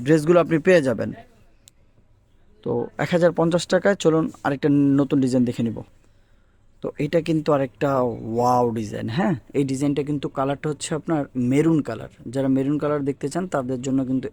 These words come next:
এটা খুবই সুন্দর হবে। এখান থেকে গলার কাজটা, পুরো জামাটা কিন্তু এরকম হবে all over। নিচের প্যানেলটা দেখুন, এটা কিন্তু নিচের প্যানেল। এটাকে যখন এইভাবে সুন্দর করে কাটওয়ার্ক করে দিবে, তখন এটা অনেক সুন্দর দেখা যাবে, হ্যাঁ। এটা কিন্তু নিচের প্যানেল থাকবে,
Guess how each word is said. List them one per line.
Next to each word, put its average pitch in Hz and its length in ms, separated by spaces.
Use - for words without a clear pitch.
এটা 143 200
খুবই 151 320
সুন্দর 175 280
হবে। 175 260
এখান 147 180
থেকে 156 180
গলার 135 280
কাজটা, 151 360
পুরো 147 200
জামাটা 139 380
কিন্তু 147 260
এরকম 151 340
হবে 135 200
all 139 360
over। 160 200
নিচের 139 240
প্যানেলটা 143 400
দেখুন, 120 300
এটা 123 180
কিন্তু 139 200
নিচের 139 300
প্যানেল। 117 320
এটাকে 151 320
যখন 151 320
এইভাবে 147 340
সুন্দর 160 340
করে 160 180
কাটওয়ার্ক 156 420
করে 170 200
দিবে, 170 220
তখন 156 260
এটা 135 160
অনেক 160 220
সুন্দর 143 260
দেখা 113 280
যাবে, 107 220
হ্যাঁ। 139 220
এটা 127 160
কিন্তু 127 200
নিচের 127 260
প্যানেল 139 280
থাকবে, 151 280